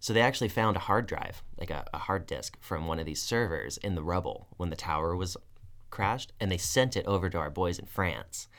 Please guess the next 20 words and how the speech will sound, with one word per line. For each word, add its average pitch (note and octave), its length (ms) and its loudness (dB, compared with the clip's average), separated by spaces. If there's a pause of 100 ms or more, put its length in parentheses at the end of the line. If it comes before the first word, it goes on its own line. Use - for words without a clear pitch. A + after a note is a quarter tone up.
(480)
And G#2 180 2
in G#2+ 180 2
France, A#2 420 2
they F2+ 120 0
were F2 140 2
actually F#2+ 480 0
able F2+ 220 0
to E2+ 60 -2
take F2 240 -2
this E2+ 160 -4
melted F2 380 0
hard G2+ 260 0
drive D#2 320 -4
and D2+ 100 -6
find F2 380 -4
files G2 560 2
on C#2 240 -6
it B1 200 -8 (360)
that F2+ 360 2
were, D#2+ 460 0